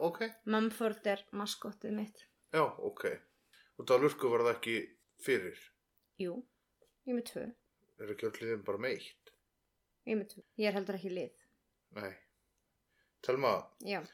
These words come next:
Speaker 1: ég er með svakalegu spurningu fyrir því í spurningu dagsins.
Speaker 2: Ætlar aftur að spyrja hvað kanina verður stór?
Speaker 1: Nei. Að þínu mati,
Speaker 2: Já.
Speaker 1: hvað er besta lag allra tíma?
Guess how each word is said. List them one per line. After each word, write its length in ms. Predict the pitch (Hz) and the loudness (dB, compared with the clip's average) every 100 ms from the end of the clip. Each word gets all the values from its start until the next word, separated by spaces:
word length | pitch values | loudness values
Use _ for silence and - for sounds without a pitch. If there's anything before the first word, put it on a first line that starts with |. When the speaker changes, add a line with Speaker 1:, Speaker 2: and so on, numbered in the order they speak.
| - _ _ | -20 _ _
Speaker 1:
ég 100 | 113 | 2
er 80 | 120 | 4
með 320 | 127 123 - | 6 4 2
svakalegu 640 | 123 - 160 - 226 151 127 | 0 4 4 2 4 4 4
spurningu 540 | - 175 202 208 143 | 2 -4 -2 -2 0
fyrir 240 | 156 165 | 2 2
því 80 | 135 | 0
í 20 | |
spurningu 400 | 127 170 170 131 | 0 -4 -2 -2
dagsins. 540 | 127 156 - - - - _ _ _ _ _ _ _ _ - | 0 0 -2 -6 -8 -10 _ _ _ _ _ _ _ _ -4
Speaker 2:
Ætlar 260 | 214 214 | -2 0
aftur 300 | 196 - 190 | 0 -2 -8
að 40 | 160 | -8
spyrja 300 | - 170 170 | -4 -4 -4
hvað 160 | 175 | -6
kanina 340 | - 170 165 160 | -6 -4 -4 -6
verður 180 | 156 165 | -8 -8
stór? 260 | - 95 _ - | -10 -12 _ -4
Speaker 1:
Nei. 160 | 107 95 - _ _ - - _ - | -4 -4 -8 _ _ -20 -20 _ 0
Að 160 | 143 | 0
þínu 480 | - - 175 208 208 | 0 -2 0 4 4
mati, 520 | 202 196 - - 107 131 156 - - | 8 8 8 2 2 2 0 -12 -10
Speaker 2:
Já. 240 | - 190 190 202 - - | -6 -4 -4 -10 -18 -20
Speaker 1:
hvað 260 | - 123 127 | -2 2 2
er 80 | - | 2
besta 560 | - 165 - - - 165 | 2 2 4 0 2 2
lag 420 | 147 117 107 120 - - | 4 4 2 0 -4 -4
allra 500 | - 151 - 151 123 | 2 2 2 2 2
tíma? 440 | - - 135 90 | 0 -4 -4 -6